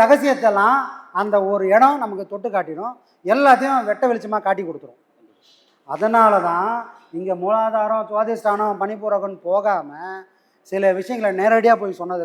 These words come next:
காரணமே அதுக்காக தான். இந்த உலக ஞானமும் இந்த இறை ஞானமும் ஒருவனுக்கு கிடைச்சிட்டா அவன் வாழ்க்கையில தடுமாற்றன்றதே வராது.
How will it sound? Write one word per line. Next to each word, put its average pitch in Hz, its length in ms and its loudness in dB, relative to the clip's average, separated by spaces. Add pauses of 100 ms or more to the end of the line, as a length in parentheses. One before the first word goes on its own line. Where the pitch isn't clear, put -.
காரணமே 170 460 -8 (380)
அதுக்காக 165 460 0
தான். 143 140 -12 (400)
இந்த 165 240 -2 (360)
உலக 226 300 6
ஞானமும் 208 420 0 (180)
இந்த 175 120 -6 (100)
இறை 220 140 0 (100)
ஞானமும் 196 440 -4
ஒருவனுக்கு 170 340 -10
கிடைச்சிட்டா 165 400 -12 (520)
அவன் 196 220 4
வாழ்க்கையில 254 440 6
தடுமாற்றன்றதே 240 640 2 (100)
வராது. 220 300 4